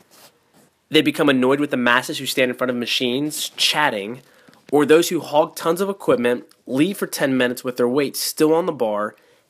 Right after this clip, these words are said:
and come back ready to do the next set. Man, I really forgot what it's like to lift at the gym, to lift in a big box gym,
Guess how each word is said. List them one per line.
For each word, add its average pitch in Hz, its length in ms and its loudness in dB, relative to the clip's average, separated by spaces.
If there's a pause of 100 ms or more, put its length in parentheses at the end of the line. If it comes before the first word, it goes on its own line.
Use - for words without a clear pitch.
(120)
and 139 160 0
come 165 240 0
back 143 240 2
ready 127 220 -2
to 117 60 -10
do 123 140 -2
the 117 60 -2
next 113 240 -6
set. 95 320 -4 (2250)
Man, 120 380 0 (680)
I 156 60 4
really 185 220 4
forgot 160 360 2
what 139 120 -2
it's 131 140 -8
like 135 140 2
to 127 80 -18
lift 131 140 -4
at 120 80 -8
the 127 60 -6
gym, 123 340 0 (440)
to 160 100 4
lift 180 220 4
in 139 60 4
a 127 40 2
big 120 200 -2
box 117 240 2
gym, 113 480 -2